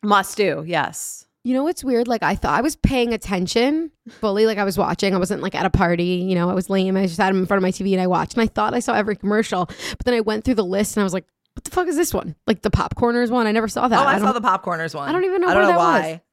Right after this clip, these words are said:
Speaker 3: 'Cause we were talking about how good Popcorners were in reaction to the commercial.
Speaker 2: <laughs>
Speaker 3: We're really giving them a lot of earned media right now, all these companies.
Speaker 2: It,
Speaker 1: I
Speaker 2: that's
Speaker 1: mean,
Speaker 2: the point.
Speaker 1: yeah,
Speaker 2: They,
Speaker 1: that's
Speaker 2: they
Speaker 1: the point, I
Speaker 2: spent
Speaker 1: guess.
Speaker 2: money for it. It's, like,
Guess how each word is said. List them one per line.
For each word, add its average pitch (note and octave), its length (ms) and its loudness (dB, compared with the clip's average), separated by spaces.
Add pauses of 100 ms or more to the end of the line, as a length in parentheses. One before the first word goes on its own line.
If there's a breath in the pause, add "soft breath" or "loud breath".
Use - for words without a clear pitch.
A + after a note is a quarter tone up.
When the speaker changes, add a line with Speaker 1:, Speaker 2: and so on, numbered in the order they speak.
(100)
Speaker 3:
'Cause A#3+ 120 0
we C#4 80 0
were C4 120 -2
talking B3 320 2
about F#3+ 160 0
how E3+ 80 -6
good D#3+ 200 -4
Popcorners D#3 540 -4
were F3+ 180 -2
in E3 160 -6
reaction D3 480 -2
to D3 80 -14
the C#3 80 -10
commercial. - 640 -14
Speaker 2:
<laughs> C4 540 0
Speaker 3:
We're F#4+ 160 4
really F#4+ 260 2
giving G3+ 220 0
them F#3 120 0
a F3+ 80 2
lot F3 280 2
of D#3+ 40 -2
earned E3 240 -2
media D#3 280 -6
right D3+ 180 -4
now, D#3 240 -4
all D3+ 160 -2
these D#3 160 -6
companies. D#3+ 560 -10 (160)
Speaker 2:
It, G#3 160 4
Speaker 1:
I G#3+ 120 4
Speaker 2:
that's A3+ 100 8
Speaker 1:
mean, G#3+ 300 0
Speaker 2:
the G3+ 80 -2
point. G#3 340 0 (180)
Speaker 1:
yeah, A3 240 2
Speaker 2:
They, A3 160 2
Speaker 1:
that's - 20 -4
Speaker 2:
they A3 120 4
Speaker 1:
the - 60 -2
point, F#3 180 2
I A3+ 80 4
Speaker 2:
spent G#3+ 220 0
Speaker 1:
guess. - 80 -6
Speaker 2:
money G3 360 0
for - 220 -2
it. - 220 -4 (360 loud breath)
It's, - 200 -2
like, G#3+ 180 2